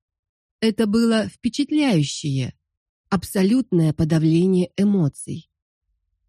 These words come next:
Если бы я могла упаковать это действие и научить ему моих клиентов, меня бы окрестили гением. Но опять же, такой контроль эмоций был не слишком здоровым.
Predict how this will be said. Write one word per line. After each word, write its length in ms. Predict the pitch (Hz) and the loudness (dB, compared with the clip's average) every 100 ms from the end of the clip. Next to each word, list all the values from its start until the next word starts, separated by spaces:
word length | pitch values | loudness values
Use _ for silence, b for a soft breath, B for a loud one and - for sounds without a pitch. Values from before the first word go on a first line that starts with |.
| _ | _
Если 400 | 190 214 220 226 | 0 2 0 0
бы 100 | 208 | 2
я 140 | 214 | 2
могла 400 | 214 208 214 214 | 2 2 2 2
упаковать 680 | 196 190 202 208 214 208 - - | 0 -2 0 0 0 0 -2 -2
это 260 | 190 180 | -2 0
действие 800 | 180 170 185 - 175 175 165 156 _ | 0 2 0 0 0 2 2 -2 _
и 80 | 196 | 0
научить 640 | 202 196 196 - 214 - | 2 2 -2 -6 -6 -6
ему 380 | 175 175 190 180 | 0 2 2 2
моих 340 | 170 175 170 | 2 2 2
клиентов, 720 | - 190 185 247 247 - 139 _ _ _ _ _ _ _ - | 0 -2 0 0 0 -2 -6 _ _ _ _ _ _ _ -2
меня 280 | 262 285 254 | 2 2 2
бы 120 | 202 | 2
окрестили 580 | 185 190 180 - 208 190 | 2 0 -4 -2 0 0
гением. 720 | 160 175 156 143 135 127 147 _ _ _ _ _ _ | 2 2 4 2 0 -4 -8 _ _ _ _ _ _
Но 140 | 185 202 | 0 0
опять 400 | 269 262 175 - | 0 0 0 -4
же, 220 | 160 165 _ _ _ _ _ _ | -12 -14 _ _ _ _ _ _
такой 320 | - 226 320 320 | -4 0 2 2
контроль 480 | 269 240 240 214 - | 2 0 2 2 0
эмоций 680 | 190 202 294 339 - 220 190 b b _ | 0 2 0 -2 -4 -2 -2 b b _
был 300 | 170 233 240 | -2 0 2
не 160 | 233 233 | 2 0
слишком 500 | - 262 - - 170 | -2 -4 -2 -2 -2
здоровым. 680 | 165 208 254 190 131 127 | 0 -2 0 0 -2 -6